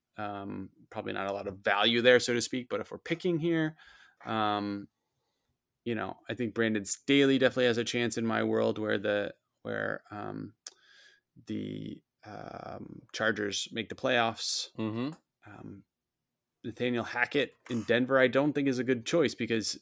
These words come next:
Speaker 1: a lot of the credit will probably be gone to getting Russell Wilson. So I think that one's a bit questionable. I wouldn't go with that one. Um, I'm gonna say Sirianni because in, in my world, if they're number one seed, Sirianni is the
Speaker 2: Okay.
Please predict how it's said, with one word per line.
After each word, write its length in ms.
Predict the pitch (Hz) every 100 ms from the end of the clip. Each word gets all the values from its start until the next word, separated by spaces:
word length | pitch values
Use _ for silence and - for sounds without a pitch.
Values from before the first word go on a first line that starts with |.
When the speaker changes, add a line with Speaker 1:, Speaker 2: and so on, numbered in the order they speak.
| -
Speaker 1:
a 60 |
lot 240 | 117 113 110
of 240 | 107 101
the 80 | 107
credit 400 | - 123 113 110
will 80 | 110
probably 180 | 107 104
be 100 | 101
gone 320 | 104 101 104 - _ -
to 440 | 110 101 101 98 - -
getting 200 | 104 104
Russell 280 | 101 - -
Wilson. 340 | 92 - 95
So 140 | -
I 100 | 107
think 160 | - 107
that 100 | 107
one's 180 | 104 98
a 40 |
bit 240 | 95 101 - _ - - - _ _
questionable. 480 | - 107 - 101 101
I 40 |
wouldn't 220 | 98 98
go 100 | 98
with 140 | 101 98
that 160 | -
one. 200 | - 98 - -
Um, 200 | 123 117
I'm 100 | 143
gonna 100 | 147
say 120 | 131
Sirianni 540 | 113 110 101 101 101 95
because 360 | 101 95 - - 95
in, 380 | 107 110 110 104
in 120 | 113
my 160 | 110 113
world, 240 | 113 113
if 80 | 107
they're 140 | 110
number 200 | 107 107
one 220 | 107 104 98
seed, 200 | 101 98
Sirianni 520 | 98 95 - - -
is 80 | -
the 160 | 95 92 - - - - - - - - 95 - -
Speaker 2:
Okay. 280 | - 110 117